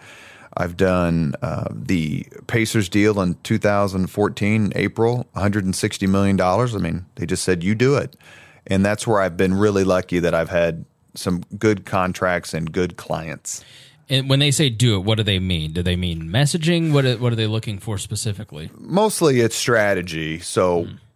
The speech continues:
Speaker 1: I would want someone to hire me who, who comes in.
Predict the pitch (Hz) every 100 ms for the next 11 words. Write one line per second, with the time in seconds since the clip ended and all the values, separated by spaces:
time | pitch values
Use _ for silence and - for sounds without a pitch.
0 | _ - - 113 131 135 113 113 - 117
1 | 104 101 92 85 98 92 90 87 82 80
2 | 78 - _ _ _ _ - 101 92 -
3 | 87 95 85 80 - - 104 92 92 87
4 | 80 78